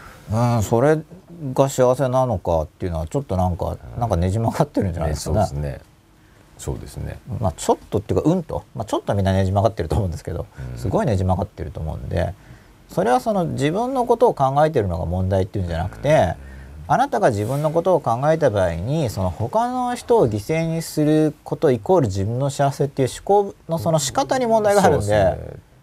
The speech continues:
Speaker 2: で、まあ、だ-、でもやっぱりだ、そういう情報なのか、
Speaker 1: はい。
Speaker 2: 常識なのか、知識なのか分かりませんけども、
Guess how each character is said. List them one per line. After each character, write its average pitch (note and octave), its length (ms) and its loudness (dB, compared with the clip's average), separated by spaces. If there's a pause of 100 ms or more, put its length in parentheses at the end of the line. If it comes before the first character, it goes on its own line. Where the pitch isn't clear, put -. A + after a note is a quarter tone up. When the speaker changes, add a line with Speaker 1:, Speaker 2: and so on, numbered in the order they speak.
Speaker 2:
で、 C#3 200 4
ま D3+ 220 6
あ、 E3+ 80 8
だ-、 F3+ 220 6
で F3+ 80 0
も F#3 80 2
や E3+ 80 6
っ - 20 -8
ぱ F#3 100 2
り D#3+ 80 4
だ、 B2+ 140 4
そ F3+ 220 2
う F#3+ 60 0
い F#3+ 80 -2
う F#3+ 420 0 (1120)
情 G#2+ 340 4
報 A2 240 -2
な G#2+ 160 0
の D#2 140 -2
か、 F2+ 140 -4
Speaker 1:
は F2 360 2
い。 D2 40 -12 (920)
Speaker 2:
常 F2 240 2
識 - 240 -8
な E2+ 160 -4
の D2 140 -2
か、 D2 340 -4
知 - 180 -6
識 D2+ 200 -6
な C#2 60 -2
の C#2 60 -4
か C2 60 -4
分 C2+ 60 -4
か D#2 80 0
り E2 60 0
ま D#2+ 120 0
せ D#2+ 160 -4
ん C#2+ 60 -4
け - 100 -12
ど D2+ 120 -12
も、 D2+ 240 -2